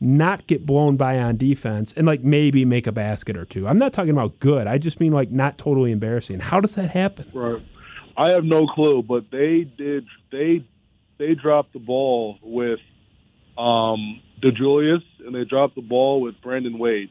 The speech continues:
Speaker 2: and both of them gave the absolute work the Lawyer in front of Michigan State coaches. Like, they have no excuse for that. Um, I'm, I'm sure politics comes into play, and,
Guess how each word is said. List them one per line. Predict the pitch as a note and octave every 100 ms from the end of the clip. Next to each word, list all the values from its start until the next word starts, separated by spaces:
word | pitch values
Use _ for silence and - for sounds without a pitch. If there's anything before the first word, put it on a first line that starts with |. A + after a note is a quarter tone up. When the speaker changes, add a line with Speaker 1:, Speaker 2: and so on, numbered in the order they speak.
| _
Speaker 2:
and | A2 G#2
both | C#3 C#3+
of | D3
them | C3 B2+
gave | B2+ C3 B2+ A2
the | A#2
absolute | G#2+ C3 C3+ - C#3+ C3+ A#2+
work | A#2+ A2+ A#2+ C#3+ C#3 G#2+ - _ _ _ _ _ _ _ _ -
the | C#3+
Lawyer | C3 C3+ B2+ A2+ G2+ - -
in | B2 A#2+ -
front | D#3+ F3
of | E3
Michigan | D#3+ D3+ D3 C#3
State | - D3 B2+ - -
coaches. | C#3 C3 B2
Like, | A2+ A2 G#2+
they | D3
have | F#3+ F#3
no | C#3 C3+ D3 E3
excuse | D3 - - D3 -
for | C3+
that. | A2+ F2+ _ _ _ _ _ _ _ _ B2+
Um, | B2+ B2+ B2 A2
I'm, | A#2+ A#2+ A#2+ - -
I'm | - -
sure | E3+ E3
politics | D#3+ D3 D#3 D3+ D#3+ C#3 -
comes | D#3+ C#3
into | D3 C#3+
play, | C3+ C#3 C#3 D3 D3
and, | B2+ A2